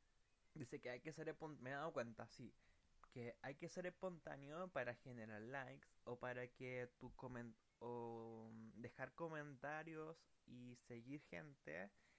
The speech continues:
y esperar que estas personas te sigan, obviamente. Y si no te siguen,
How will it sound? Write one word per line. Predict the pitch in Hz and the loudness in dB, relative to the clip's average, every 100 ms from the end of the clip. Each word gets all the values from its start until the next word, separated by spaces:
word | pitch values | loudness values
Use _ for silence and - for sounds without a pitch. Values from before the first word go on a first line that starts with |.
| - - - _ - | -20 -20 -20 _ -10
y | 147 143 | 0 0
esperar | 139 131 131 127 139 | 0 0 2 2 0
que | - 123 | -4 -4
estas | 120 - 117 113 104 | -4 -4 -2 0 0
personas | - 107 123 113 113 | -4 -6 -2 -2 -2
te | 123 | -4
sigan, | - 156 113 104 | -2 -2 -2 -2
obviamente. | 117 110 98 - - - 151 - - - - | 0 0 -2 -8 -6 -6 -6 -18 -20 -14 -6
Y | |
si | 120 156 | 0 2
no | |
te | 175 | 0
siguen, | 190 196 196 202 208 | -2 2 4 4 0